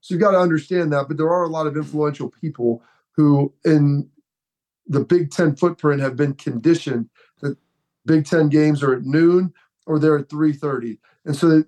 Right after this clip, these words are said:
the late games in the year, they don't necessarily wanna deal with the cold and the weather. So I get part of that. I, I believe there is an issue with some of the stadiums of winterization. I'm like, "Put some more heaters in. I don't care." Like, we talk about the environment and this and that,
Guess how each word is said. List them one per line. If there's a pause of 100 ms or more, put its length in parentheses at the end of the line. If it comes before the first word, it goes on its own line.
the
late
games
in
the
year,
they
don't
necessarily
wanna
deal
with
the
cold
and
the
weather. (440)
So
I
get
part
of
that.
I,
I
believe
there
is
an
issue
with
some
of
the
stadiums
of
winterization.
I'm
like, (280)
"Put
some
more
heaters
in. (160)
I
don't
care." (340)
Like, (280)
we
talk
about
the
environment
and
this
and
that,